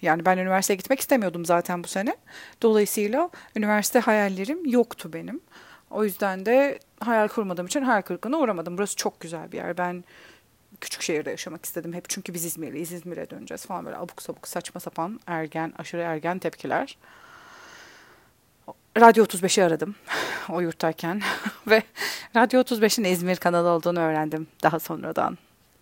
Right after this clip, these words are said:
Böyle zekamdan şüphelendim, morallerim bozuldu biraz. Böyle şeyler yaşandı. Daha sonra, e, bu Zonguldak, e,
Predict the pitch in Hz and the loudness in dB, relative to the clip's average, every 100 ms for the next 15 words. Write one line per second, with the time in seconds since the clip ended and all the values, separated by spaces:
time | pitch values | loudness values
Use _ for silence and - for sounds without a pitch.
0 | - 110 85 160 160 156 160 151 151 156 | -6 -6 -4 -4 -4 -2 -2 -2 -4 -2
1 | - 175 156 147 156 180 170 160 160 156 | 0 2 2 0 -2 0 2 4 4 4
2 | 156 156 160 156 147 - - - 104 - | -2 -4 -6 -6 -8 -10 -10 -8 -8 -6
3 | 147 139 147 160 170 160 - - 262 _ | -6 -4 -2 0 0 -2 -8 -10 -12 _
4 | - - - - - - _ - 262 320 | -20 -20 -20 -20 -20 -20 _ 8 8 8
5 | 320 320 359 349 - 254 247 247 240 - | 4 4 2 0 -2 -2 0 -2 -4 -8
6 | _ _ _ _ - 277 247 240 254 277 | _ _ _ _ -2 0 4 2 4 4
7 | 269 - _ _ - _ _ - | 2 -2 _ _ -20 _ _ -16